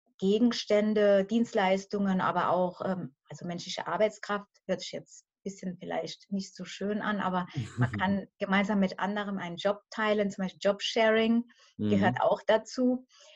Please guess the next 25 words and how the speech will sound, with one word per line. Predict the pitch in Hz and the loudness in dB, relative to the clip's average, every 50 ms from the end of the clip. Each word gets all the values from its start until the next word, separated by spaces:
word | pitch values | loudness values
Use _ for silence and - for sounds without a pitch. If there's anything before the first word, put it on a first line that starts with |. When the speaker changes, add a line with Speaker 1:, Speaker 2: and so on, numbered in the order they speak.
| 202 196 196 | -4 -2 2
Speaker 1:
Aber | 196 226 220 | 4 4 4
Speaker 2:
Mhm. | 240 | 4
Speaker 1:
diese | 240 269 262 262 240 | 2 2 4 2 2
Dinge | - 226 247 262 277 285 277 277 277 - - | 4 4 4 4 6 4 4 2 0 -2 -4
kann | - 240 240 | 0 2 2
man | 233 220 202 | 2 2 2
dann | 214 214 220 214 | 2 0 0 0
über | - - - 196 202 185 | -2 -2 0 0 0 0
Plattformen, | - - 185 165 - - - - - 277 285 311 359 381 392 311 | 0 0 0 0 0 -2 -6 -4 0 0 0 0 0 -2 -4 -2
also | 202 202 190 - 190 - | -2 -2 -2 -2 -2 0
online, | - 202 208 226 240 254 269 277 285 302 320 - _ _ _ _ _ - | 2 2 4 4 4 4 2 2 0 -2 -6 -8 _ _ _ _ _ -4
anbieten, | 185 196 220 233 240 277 302 302 302 349 349 370 - - - - - | -2 0 0 0 0 -2 -4 -6 -6 -6 -8 -8 -10 -12 -20 -14 -6
aber | - 214 208 214 | -2 2 4 4
es | 214 208 - | 2 2 -2
gibt | - 247 - - | -6 -4 -2 0
ja | 233 196 | 0 0
auch | 202 - - | 0 0 0
Offline-Modelle, | 220 - - - 190 170 170 175 170 165 160 170 170 165 165 170 170 | -2 -2 -2 -2 -2 -2 -2 -4 -6 -6 -6 -4 -4 -2 -2 -2 -4
das, | 175 - _ - | -4 -6 _ -4
das | 190 190 190 | -4 -2 -2
darf | - 214 220 - | 0 -2 0 0
man | 233 202 190 | -2 -2 0
auch | 254 | 0
nicht | 269 214 - - - | 0 -2 -4 -6 -10
vergessen. | 170 165 - - 170 156 - - 180 160 160 156 | -10 -8 -6 -6 -6 -6 -8 -10 -14 -14 -14 -16